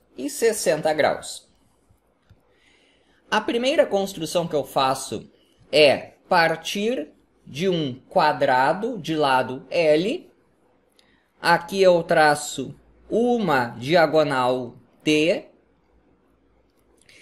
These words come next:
E a partir desse triângulo aqui, eu serei capaz de calcular o seno de quarenta e cinco graus, por exemplo. Primeiro eu vou ver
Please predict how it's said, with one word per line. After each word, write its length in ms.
E 140
a 80
partir 500
desse 360
triângulo 560
aqui, 500
eu 220
serei 320
capaz 460
de 80
calcular 880
o 100
seno 480
de 120
quarenta 340
e 60
cinco 280
graus, 640
por 140
exemplo. 580
Primeiro 440
eu 100
vou 260
ver 500